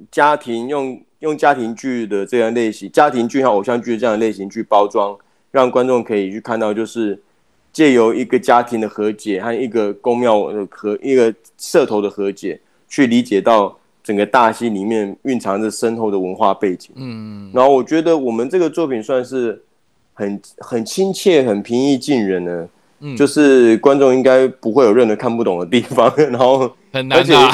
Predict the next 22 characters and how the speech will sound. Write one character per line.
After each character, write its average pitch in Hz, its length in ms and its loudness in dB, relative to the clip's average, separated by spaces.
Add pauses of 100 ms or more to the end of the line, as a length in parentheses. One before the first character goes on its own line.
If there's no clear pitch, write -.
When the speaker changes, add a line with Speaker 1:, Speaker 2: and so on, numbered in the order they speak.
Speaker 1:
且， 208 400 4
对， 160 240 4
而 175 160 2
且， 143 380 -2
而 180 120 -2
且 156 220 -4
应 156 80 -8
该 165 200 0
也 131 60 -2
蛮 120 200 -4
能 131 120 -6
感 113 160 -6
同 104 240 -10
身 139 280 -8
受 143 200 2
的 110 80 0
吧， 101 200 0
因 160 60 -6
为 180 60 -2
我 156 140 0
觉 147 160 -12
得 139 180 0